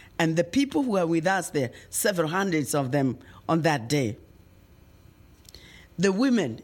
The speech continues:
in the traditional African demonstration of anger and frustration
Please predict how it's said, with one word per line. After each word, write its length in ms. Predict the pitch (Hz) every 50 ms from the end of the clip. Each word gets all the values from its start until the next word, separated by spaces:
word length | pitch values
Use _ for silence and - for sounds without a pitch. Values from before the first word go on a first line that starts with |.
| - -
in 120 | 202 226
the 100 | 226 262
traditional 840 | 254 - 269 269 226 220 339 381 - - - 254 220 190 175 - - -
African 720 | 208 196 - - 160 160 165 - 147 131 127 113 117 - - - - - - - -
demonstration 960 | 156 156 151 151 143 123 - - - - 240 196 - - - 139 117 92 - - - - - - - - -
of 180 | 139 123 - - - -
anger 400 | 180 185 180 180 170 175 170 - - -
and 180 | 139 135 131 123
frustration 840 | - - 139 123 - - - - 190 180 - - - 139 113